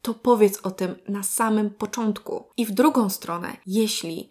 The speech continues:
wiesz, że seks bez emocji dla ciebie nie istnieje,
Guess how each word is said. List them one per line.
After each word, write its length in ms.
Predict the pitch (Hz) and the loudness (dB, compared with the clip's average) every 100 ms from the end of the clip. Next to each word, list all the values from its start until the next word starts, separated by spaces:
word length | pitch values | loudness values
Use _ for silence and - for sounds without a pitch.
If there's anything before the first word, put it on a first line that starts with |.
| _ | _
wiesz, 380 | 190 208 226 254 | -4 2 2 2
że 300 | 202 190 190 | -2 -2 -2
seks 640 | 190 - 208 226 - - - | 0 -2 -2 -2 -4 -6 -8
bez 400 | 185 185 196 202 | -8 -2 -2 -2
emocji 720 | - 190 185 185 - 190 180 180 | 0 2 2 -2 -6 -4 -4 -4
dla 180 | 185 190 | -2 -2
ciebie 280 | - 180 185 | -2 -4 0
nie 200 | 185 180 | 0 0
istnieje, 680 | - - - - 131 - | -4 -8 -10 -6 -4 -6